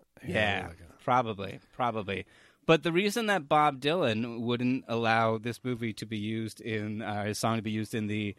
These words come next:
Speaker 1: American Werewolf in London was because, uh, it was when Bob Dylan was going through his Christian phase,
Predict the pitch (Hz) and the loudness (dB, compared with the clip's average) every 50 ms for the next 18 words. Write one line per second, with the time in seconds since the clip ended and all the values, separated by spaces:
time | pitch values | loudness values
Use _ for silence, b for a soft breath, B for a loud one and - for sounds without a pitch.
0 | b b b b b - 107 107 110 110 110 107 - 123 110 107 107 104 107 110 | b b b b b -6 -2 0 2 2 0 0 0 -2 -2 0 0 0 0 0
1 | 110 107 104 110 101 95 - - 120 107 104 107 113 123 123 110 104 101 101 101 | 0 0 0 -2 -2 -2 -2 -4 -4 -4 -2 -2 -2 -2 -2 -2 -2 -4 -2 0
2 | 120 120 110 - - 120 - - 131 120 120 120 120 110 117 123 120 117 117 117 | 0 0 0 0 -4 -4 -2 0 2 4 4 4 2 2 2 2 4 4 4 2
3 | 107 - _ b b b b - 139 139 139 143 147 135 120 - 139 139 139 139 | 0 -2 _ b b b b -4 -2 0 2 2 0 0 2 2 4 4 2 2
4 | 131 143 143 143 139 139 120 - 139 131 135 135 127 - 143 131 127 131 120 113 | 0 -2 -2 -2 -2 -4 -2 -2 0 0 0 0 -2 -2 -2 0 0 0 -2 -4
5 | - - - - 175 208 214 - - - 123 104 104 98 - - 110 104 101 101 | -8 -12 -8 -6 -4 -4 -2 -4 -2 -2 -2 -2 -2 -4 -6 -4 -2 -2 -2 -2
6 | 98 95 95 95 98 - | -4 -6 -8 -8 -10 -12